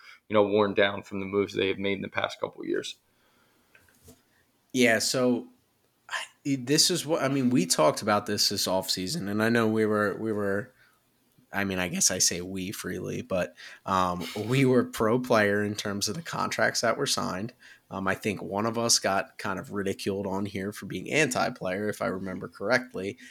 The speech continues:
Speaker 2: Um, but you look at both of these organizations and the complaints that we had for these long-term contracts is, where do you go? When you don't
Speaker 1: Right.
Speaker 2: win, where do you go?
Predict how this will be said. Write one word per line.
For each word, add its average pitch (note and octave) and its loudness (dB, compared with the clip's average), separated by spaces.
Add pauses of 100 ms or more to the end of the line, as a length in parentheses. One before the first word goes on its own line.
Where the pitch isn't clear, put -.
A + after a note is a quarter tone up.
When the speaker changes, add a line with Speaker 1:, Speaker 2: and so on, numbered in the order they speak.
(220)
Speaker 2:
Um, F#2+ 0 (180)
but C3+ 4
you C3+ 0
look C#3+ 2
at B2+ 0
both C3+ 4
of C3 -2
these B2 6
organizations A#2 2
and G#2 -4
the G2 -6
complaints G#2+ -4
that G2 -4
we G2 -10
had C#3 2
for A2 -4
these G2+ -4
long-term G2+ -6
contracts A2+ -4
is, G#2+ -4
where G#2 -4
do B2+ 0
you B2+ -4
go? B2 2 (1080)
When G2+ -4
you B2 2
don't D3+ 4
Speaker 1:
Right. D3 6
Speaker 2:
win, G#2 0
where G2+ 0
do A#2 0
you A2+ 0
go? F#2+ -2